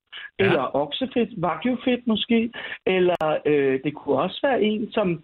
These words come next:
Speaker 2: og det er jo måske en tysk model, men der putter man altså sådan paprikasalt på, øh, lige til at spidse, øh, spidse den lidt op. Og så en god mayo til, eller banæs, eller et eller andet.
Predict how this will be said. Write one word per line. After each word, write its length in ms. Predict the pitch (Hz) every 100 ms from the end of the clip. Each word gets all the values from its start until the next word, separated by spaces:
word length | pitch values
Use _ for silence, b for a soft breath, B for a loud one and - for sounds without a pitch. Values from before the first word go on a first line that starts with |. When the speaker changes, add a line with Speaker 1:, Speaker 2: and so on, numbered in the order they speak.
| _
Speaker 2:
og 100 | -
det 60 | 175
er 40 |
jo 140 | 190 175 180
måske 240 | 170 -
en 140 | 208 190
tysk 300 | - 233 - -
model, 340 | 214 190 156 - B B B
men 120 | 160
der 120 | 185 196
putter 200 | 240 226
man 160 | 190
altså 320 | 156 131 131 156
sådan 220 | 156 139
paprikasalt 800 | - 185 247 233 190 - 165 - - -
på, 300 | 185 180 175 _ _ b b - 156
øh, 220 | 147 143
lige 180 | 147 170
til 120 | 208
at 100 | 190 -
spidse, 220 | 175 - - -
øh, 200 | 165 151 -
spidse 220 | 160 165
den 80 | 156
lidt 160 | 156 175
op. 200 | 160 - _ _ _ _ B - -
Og 80 | 147
så 120 | 175
en 100 | 180
god 200 | 208 208
mayo 400 | 147 139 139 170
til, 320 | 170 165 156
eller 140 | 147 139
banæs, 680 | 127 120 127 139 143 143 143 143
eller 180 | 131 131
et 60 |
eller 180 | 139 135
andet. 240 | 127 147